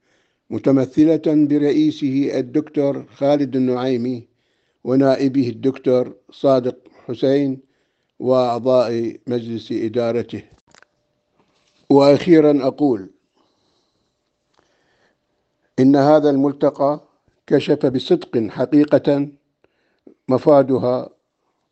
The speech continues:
أن هذا المهرجان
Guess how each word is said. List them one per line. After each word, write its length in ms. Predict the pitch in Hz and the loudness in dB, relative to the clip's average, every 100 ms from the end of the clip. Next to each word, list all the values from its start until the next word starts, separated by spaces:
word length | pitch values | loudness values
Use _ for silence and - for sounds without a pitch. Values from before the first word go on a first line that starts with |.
| _ _ _ _ _ _ _ _ _ _ | _ _ _ _ _ _ _ _ _ _
أن 180 | 139 127 | 0 2
هذا 340 | 131 143 147 147 | 4 4 4 4
المهرجان 840 | 143 135 135 139 123 147 143 143 | 2 2 2 0 2 2 0 -4